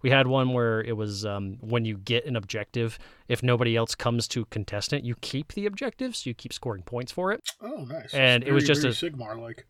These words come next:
Speaker 1: Yeah, and it was just a small enough mission where he couldn't really get people around behind me, but it turns out he could because that's a Genestealer cult thing, is taking a unit and popping it elsewhere. He just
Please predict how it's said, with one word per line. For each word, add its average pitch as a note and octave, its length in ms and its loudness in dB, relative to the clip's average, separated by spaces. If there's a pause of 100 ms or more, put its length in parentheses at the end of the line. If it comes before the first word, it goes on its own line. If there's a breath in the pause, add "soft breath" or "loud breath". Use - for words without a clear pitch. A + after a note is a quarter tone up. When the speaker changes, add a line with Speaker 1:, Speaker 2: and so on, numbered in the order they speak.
Speaker 1:
Yeah, D#3 240 8
and A2+ 100 0
it B2+ 40 2
was C3 100 2
just D#3+ 160 4
a C3 60 0
small B2 360 4
enough A2 340 -2
mission G#2+ 440 -2
where G#2 100 -2
he F#2+ 60 -8
couldn't A2 320 -4
really G#2 420 -6
get - 220 -6
people A2 260 -6
around G#2 280 -2
behind G#2+ 300 -2
me, C3 180 -2 (260 loud breath)
but C3 260 10
it C3 80 -4
turns A#2+ 240 2
out G#2 80 0
he G#2 100 -8
could G#2+ 360 0
because G#2 220 -6
that's G2 180 -8
a - 20 -16
Genestealer F#2+ 460 -8
cult F#2+ 180 -10
thing, G2+ 240 -6
is F#2 160 -8
taking G#2 260 -6
a G2+ 40 -6
unit G2 240 -4
and G#2 80 -8
popping G#2 280 -2
it G2+ 120 -6
elsewhere. G2+ 360 -2
He G2+ 120 -6
just G2 180 -8